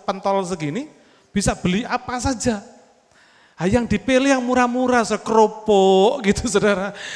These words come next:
Dipilihnya yang murah-murah. Aduh, dalam hati saya, "Ini orang bodoh banget, nggak ngerti nilainya emas." Tapi si encik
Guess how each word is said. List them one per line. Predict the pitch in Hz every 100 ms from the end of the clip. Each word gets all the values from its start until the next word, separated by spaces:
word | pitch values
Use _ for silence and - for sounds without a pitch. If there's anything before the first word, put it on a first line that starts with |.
| - - _
Dipilihnya | - 285 - 302 311 320 330
yang | 330
murah-murah. | 320 311 311 359 381 381 320 - - - - - -
Aduh, | 214 - 240 247
dalam | 196 190
hati | 196 208
saya, | 202 208 196 190 - - -
"Ini | 175 185 185
orang | 185 175
bodoh | - 131 -
banget, | 139 135 143 156 - -
nggak | 160 143
ngerti | 156 180 220 190
nilainya | 190 185 180 180
emas." | 240 262 160 - - - _ _ _ _ _
Tapi | 170 165
si | 208 226 226
encik | 269 - 240